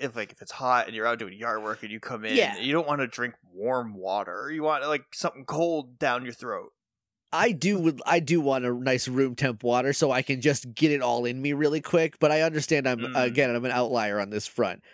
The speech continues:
Speaker 2: Um, also, I have sensitive mouth, so <laughs> when it's too cold in there, I don't like it.
Speaker 1: <laughs>
Speaker 2: So then he comes to, he says, "We gotta find Junhee,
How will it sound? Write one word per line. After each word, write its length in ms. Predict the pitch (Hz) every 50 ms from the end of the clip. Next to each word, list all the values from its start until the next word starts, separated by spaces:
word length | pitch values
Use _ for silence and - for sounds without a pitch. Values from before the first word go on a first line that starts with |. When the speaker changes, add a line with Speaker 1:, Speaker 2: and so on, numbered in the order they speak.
| _ _ -
Speaker 2:
Um, 300 | - 117 107 104 98 92
also, 440 | - - 160 151 - 170 147 135 123 - _ - - _ _ -
I 120 | - 135 127
have 180 | 123 120 120
sensitive 600 | - 123 113 - - 113 98 98 92 - - - _
mouth, 440 | - 110 107 95 87 90 98 - - - _ _ -
so 220 | - - 139 120
<laughs> 20 | 120
when 220 | - 160 165 143
it's 180 | 139 135 - -
too 140 | - 180
cold 260 | - - 151 156 147 135
in 120 | 135 127
there, 200 | 131 127 117 110
I 60 | 117
don't 160 | 107 101 95
like 200 | 90 87 95 -
it. 140 | - - - - -
Speaker 1:
<laughs> 40 | 143 - - - - - _ _ _ _ _ _ _ -
Speaker 2:
So 220 | 147 - - 214 202
then 420 | 180 180 226 254 254 254 254 247 - -
he 600 | - - 220 202 190 185 180 180 175 170 170 -
comes 340 | - - 156 151 156 143 - -
to, 180 | - 165 160 -
he 140 | 135 151 151
says, 260 | 131 - 170 151 139
"We 80 | 151 139
gotta 200 | 151 156 170 160
find 340 | - 180 165 170 175 160
Junhee, 600 | 131 156 175 175 156 139 156 143 139 135 135 131